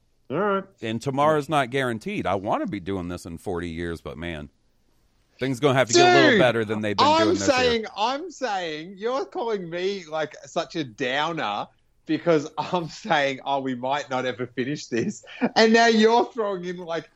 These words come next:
Speaker 1: "Also, you might die tomorrow."
Speaker 2: Hey, man, you gotta, you gotta look at all pro-, uh, perspectives, right, when considering the future. Always in motion, the future is.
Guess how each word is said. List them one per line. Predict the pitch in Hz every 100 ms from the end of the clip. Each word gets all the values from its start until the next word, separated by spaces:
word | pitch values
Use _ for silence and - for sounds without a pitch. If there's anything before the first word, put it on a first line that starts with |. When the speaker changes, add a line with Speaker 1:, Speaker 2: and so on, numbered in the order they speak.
| _ _ _ _ _ _ -
Speaker 1:
"Also, | 208 226 220 214
you | 190 175
might | 165 156
die | 156 143 143
tomorrow." | - 131 123 120 92 80 _ _ _
Speaker 2:
Hey, | 160
man, | 254 170 180 123 127 123
you | 170
gotta, | 175 202 190 185
you | 170
gotta | 175 185 170
look | 170 160
at |
all | 135 139
pro-, | 117 123 101 92 107 98
uh, | 104 92
perspectives, | - 98 - 98 - 69 62 73
right, | 82 -
when | 85
considering | - 85 - 87 82 82
the | 78
future. | 92 78 - 69 - _
Always | 92 101 104
in | 113 98
motion, | 95 85 85 78
the | 76
future | 85 71 - 67 62
is. | 62